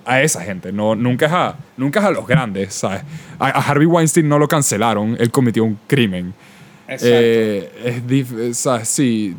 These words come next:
Speaker 1: Kevin Hart no, no dio su vaina en los Oscars, pero también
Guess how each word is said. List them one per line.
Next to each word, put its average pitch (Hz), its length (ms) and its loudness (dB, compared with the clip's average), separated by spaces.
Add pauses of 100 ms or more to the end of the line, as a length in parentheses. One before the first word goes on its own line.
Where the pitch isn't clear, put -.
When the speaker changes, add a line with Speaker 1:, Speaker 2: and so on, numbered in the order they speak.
Speaker 1:
Kevin 147 260 2
Hart 151 360 0
no, 135 920 0
no 117 140 0
dio 123 100 2
su 147 140 0
vaina 143 180 2
en 123 60 0
los 98 100 -6
Oscars, 107 460 -2
pero 98 140 -6
también 101 600 -6